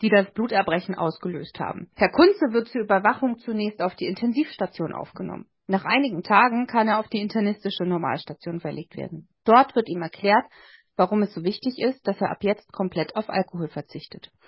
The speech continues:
Auch seine Ernährung soll er in Zukunft umstellen.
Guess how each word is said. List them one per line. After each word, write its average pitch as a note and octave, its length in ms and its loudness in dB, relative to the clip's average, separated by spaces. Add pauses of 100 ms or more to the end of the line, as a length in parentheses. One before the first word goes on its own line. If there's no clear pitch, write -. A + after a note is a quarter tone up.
(280)
Auch B3+ 240 6
seine B3 260 6
Ernährung A3+ 440 4
soll G#3+ 180 4
er F#3+ 100 4
in F3+ 80 -2
Zukunft - 500 -8
umstellen. A3+ 540 2